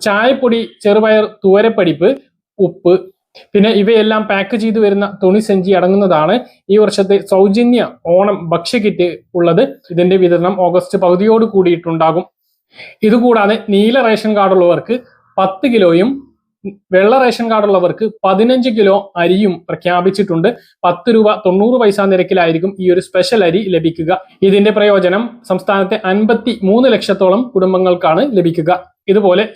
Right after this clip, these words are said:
സപ്ലൈകോയിൽ നിന്നും പത്ത് കിലോ കെ റൈസ് കൂടി വാങ്ങാവുന്നതാണ്. അപ്പൊ നീല, നീല റേഷൻ കാർഡുള്ളവർക്ക് റേഷൻ കട വഴി പത്ത് കിലോയും പിന്നെ റേഷൻ കാർഡിലുള്ള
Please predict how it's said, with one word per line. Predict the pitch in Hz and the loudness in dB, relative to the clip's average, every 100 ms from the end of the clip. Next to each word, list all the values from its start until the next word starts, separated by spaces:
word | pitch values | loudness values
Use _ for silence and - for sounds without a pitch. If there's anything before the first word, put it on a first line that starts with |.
| - | -6
സപ്ലൈകോയിൽ | 190 - 262 240 214 175 | -4 0 -2 0 0 0
നിന്നും | 175 214 220 | 0 -4 -4
പത്ത് | 214 202 - 277 196 | -2 -2 -4 -4 0
കിലോ | 190 - - | -2 -2 -2
കെ | 202 220 254 | 0 2 2
റൈസ് | 254 247 220 | 0 -2 0
കൂടി | 190 185 | 0 0
വാങ്ങാവുന്നതാണ്. | 170 180 180 185 170 170 160 | -2 0 0 0 0 0 0
അപ്പൊ | 185 | 0
നീല, | 185 202 190 | 2 2 2
നീല | 185 220 | 2 2
റേഷൻ | 214 226 | 0 0
കാർഡുള്ളവർക്ക് | 220 214 202 185 - 196 | 0 2 2 0 0 2
റേഷൻ | 185 208 220 | 2 0 0
കട | 220 226 | 0 2
വഴി | 220 214 | 0 0
പത്ത് | 196 214 | -4 -2
കിലോയും | 190 175 185 247 _ - | 0 2 0 -2 _ -6
പിന്നെ | 185 190 | -2 0
റേഷൻ | 180 180 214 | 0 0 0
കാർഡിലുള്ള | 220 226 226 220 | 0 2 2 2